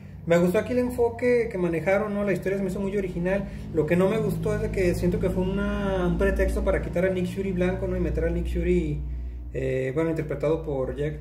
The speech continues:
este, ¿cómo se llama el actor? Ay, se me olvidó el nombre. Pero bueno, el que sale en Avengers.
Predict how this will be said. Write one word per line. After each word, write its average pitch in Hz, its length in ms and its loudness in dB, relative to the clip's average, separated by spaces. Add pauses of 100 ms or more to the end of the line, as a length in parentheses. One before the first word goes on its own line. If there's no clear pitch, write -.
(100)
este, 139 760 -6 (680)
¿cómo 175 120 -4
se 175 60 0
llama 180 140 0
el 139 160 -4
actor? 160 360 -6 (480)
Ay, 170 100 -4
se - 80 -10
me 156 80 -8
olvidó 151 160 -2
el 165 60 -2
nombre. 165 220 -2
Pero 165 140 4
bueno, 196 140 4
el 196 60 0
que 185 60 0
sale 202 160 -2
en 208 60 -4
Avengers. 180 420 -2